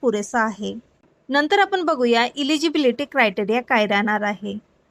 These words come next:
यांनी ग्रॅज्युएट इथं अप्लाय करू शकतात. कोणत्याही स्ट्रीममध्ये तुमचं ग्रॅज्युएशन झालेलं असेल तरीसुद्धा तुम्ही इथं इलिजिबल राहणार आहात.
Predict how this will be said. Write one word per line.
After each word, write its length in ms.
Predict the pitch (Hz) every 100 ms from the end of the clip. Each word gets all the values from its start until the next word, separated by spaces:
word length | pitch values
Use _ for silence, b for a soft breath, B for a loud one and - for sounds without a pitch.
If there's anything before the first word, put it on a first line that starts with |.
| _ _
यांनी 220 | 233 240
ग्रॅज्युएट 480 | 240 247 240 302 320
इथं 280 | 254 254 262
अप्लाय 260 | 247 254
करू 180 | 254 294
शकतात. 380 | 294 294 - 285 - _ - -
कोणत्याही 400 | 269 285 381 359
स्ट्रीममध्ये 480 | - 311 269 254
तुमचं 260 | 262 262 254
ग्रॅज्युएशन 440 | 247 226 233 254 240
झालेलं 360 | 240 226 220
असेल 380 | 247 302 254 247 B B _
तरीसुद्धा 400 | 285 302 330 254 254
तुम्ही 240 | 277 254 277
इथं 280 | 262 247
इलिजिबल 500 | 294 285 226 214 226
राहणार 380 | 254 214 208 202
आहात. 160 | 196